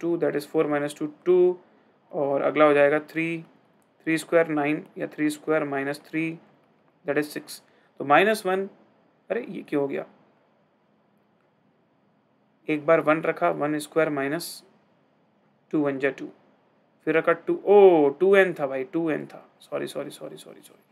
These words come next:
टू एन है तो टू इंटू टू हो जाएगा फ़ोर, तो ये हो जाएगा ज़ीरो, फिर है टू इंटू थ्री, तो ये जाएगा सिक्स, तो नाइन माइनस सिक्स, थ्री। So माइनस वन, ज़ीरो and थ्री, माइनस वन, ज़ीरो and थ्री, these are the first three terms।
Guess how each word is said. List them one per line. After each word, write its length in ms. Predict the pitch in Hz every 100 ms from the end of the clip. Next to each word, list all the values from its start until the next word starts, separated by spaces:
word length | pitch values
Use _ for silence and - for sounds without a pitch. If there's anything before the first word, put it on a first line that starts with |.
| _ _ _ _ _ _ _ _ 208
टू 140 | 220
एन 180 | 196 156
है 100 | 170
तो 120 | 180
टू 220 | 190 208 196
इंटू 180 | 175 175
टू 160 | 151
हो 80 | 147
जाएगा 240 | 143 143
फ़ोर, 300 | 143 156 147 -
तो 80 | 156
ये 100 | 156
हो 100 | 151
जाएगा 220 | 151 165
ज़ीरो, 280 | 147 143 135 _ _ _ _ _ _ _ 156
फिर 80 | 156
है 100 | 180
टू 240 | 185 185
इंटू 240 | 180 170 175
थ्री, 180 | 147 151 151
तो 120 | 143 143
ये 80 |
जाएगा 220 | 143 143 165
सिक्स, 400 | - 156 - -
तो 80 | 147
नाइन 220 | 147 151
माइनस 280 | 151 147 151
सिक्स, 200 | - -
थ्री। 240 | - 151 - _ _ _ _ -
So 140 | 143
माइनस 460 | 139 156 220 247 -
वन, 200 | 214 208
ज़ीरो 300 | 156 151 190
and 200 | 165 147
थ्री, 140 | - - _ _ _ _ _ _ 139
माइनस 360 | 139 156 170 160
वन, 240 | 185 180
ज़ीरो 340 | 147 151 165
and 160 | 151 139
थ्री, 80 | 156
these 200 | 147 165
are 120 | 160
the 120 | 160 165
first 320 | 156 156 160
three 140 | 143
terms। 420 | 143 - - -